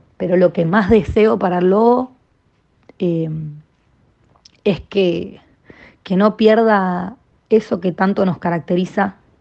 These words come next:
que, que es ese sentido de pertenencia y, y, y esa popularidad que tenemos, eh, de sentir que, que el bosque, que el bosquecito, que la sede, que Estancia Chica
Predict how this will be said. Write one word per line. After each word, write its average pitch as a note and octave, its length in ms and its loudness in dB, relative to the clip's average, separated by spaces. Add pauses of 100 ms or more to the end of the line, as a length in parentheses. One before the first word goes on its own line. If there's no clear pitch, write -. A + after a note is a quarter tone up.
(280)
que, F#3+ 460 -8
que G3+ 100 -8
es F#3 100 -8
ese F#3+ 180 -6
sentido F#3+ 460 -2
de F3+ 80 2
pertenencia F3 840 -4
y, E3+ 320 -6 (1400)
y, G3 800 0 (120)
y G#3 100 2
esa G3+ 360 0 (100)
popularidad F#3+ 760 4
que F#3+ 120 -2
tenemos, G3 600 -2 (160)
eh, G3 500 -4 (640)
de G3 140 0
sentir F#3+ 480 -2
que, F#3+ 540 -2
que G3 100 -2
el F#3 80 2
bosque, G3 640 0
que - 80 -6
el F3 80 0
bosquecito, F3 680 -8
que F3 120 -6
la E3 140 -4
sede, F#3 320 -2
que F3+ 120 -8
Estancia F3+ 460 -6
Chica G3+ 540 -2